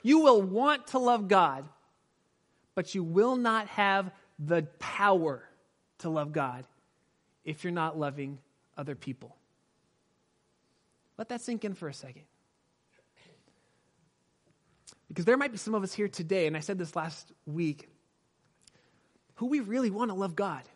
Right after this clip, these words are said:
We want to have, y-, you want to have that relationship with God that you hear me preach about or that you read in the Bible, where it's this,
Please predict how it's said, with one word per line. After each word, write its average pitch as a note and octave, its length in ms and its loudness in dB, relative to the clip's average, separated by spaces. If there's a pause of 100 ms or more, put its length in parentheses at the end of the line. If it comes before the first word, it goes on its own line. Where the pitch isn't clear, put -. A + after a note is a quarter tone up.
(1040)
We A#3 100 0
want D4 180 2
to B3 40 0
have, C4 240 2
y-, A3 600 -10
you B3 160 0
want E4 140 0
to D4 40 2
have D4+ 140 4
that C#4 120 4
relationship B3+ 640 2
with A3 120 -2
God C4 220 2
that A3 160 -2
you A3+ 60 2
hear C4+ 460 -2
me A#3 160 -2
preach D#4 380 -4
about F#3+ 320 4
or G#3+ 140 2
that A#3+ 220 0
you A#3 160 -2
read C#4 320 0
in B3 120 -2
the B3 80 -2
Bible, A#3+ 400 4
where B3 120 6
it's B3 180 0
this, A#3+ 240 -4